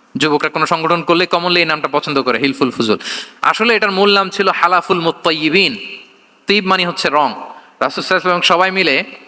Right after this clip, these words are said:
তখন জাহিলি যুগে একটা কালচার ছিল, বালতি ভর্তি রঙের ভেতরে হাত ঢুকিয়ে দিত, দিয়ে এই রং সমেত হাতটা তারা পাথরের মধ্যে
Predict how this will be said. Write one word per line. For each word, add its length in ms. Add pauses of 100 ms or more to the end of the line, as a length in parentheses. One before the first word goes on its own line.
(180)
তখন 280
জাহিলি 280
যুগে 200
একটা 280 (380)
কালচার 280
ছিল, 320 (360)
বালতি 380
ভর্তি 280
রঙের 300
ভেতরে 280
হাত 480
ঢুকিয়ে 300
দিত, 200
দিয়ে 380 (360)
এই 100
রং 240
সমেত 440
হাতটা 300
তারা 160
পাথরের 380
মধ্যে 320